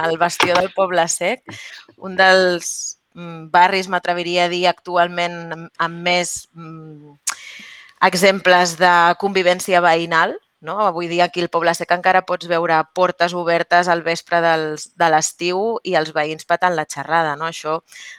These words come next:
Speaker 1: al centre del poble, doncs, ja no, ja,
Speaker 2: Mhm.
Speaker 1: malauradament, ja no ho veiem. I la Biblioteca Roig i Reventós ja fa molts anys, no? Són soles, no, no recordo l'any que veu obrir, però ja fa molts anys que precisament pivota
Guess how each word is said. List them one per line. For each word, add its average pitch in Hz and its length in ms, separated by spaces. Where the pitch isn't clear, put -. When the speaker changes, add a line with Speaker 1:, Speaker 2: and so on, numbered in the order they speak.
Speaker 1:
al 160 120
centre 160 360
del 165 200
poble, 170 320
doncs, 170 300
ja 165 240
no, 156 440
ja, 151 200
Speaker 2:
Mhm. 147 100
Speaker 1:
malauradament, 151 680
ja 165 120
no 165 100
ho 151 80
veiem. 147 320
I 214 100
la 185 100
Biblioteca 175 520
Roig 175 200
i 185 60
Reventós 170 400
ja 180 80
fa 175 220
molts 180 480
anys, 175 600
no? 175 440
Són 165 240
soles, 175 320
no, 170 160
no 160 240
recordo 170 400
l'any 160 220
que 165 100
veu 160 160
obrir, 156 320
però 180 160
ja 165 80
fa 170 160
molts 165 240
anys 165 220
que 175 140
precisament 170 560
pivota 180 580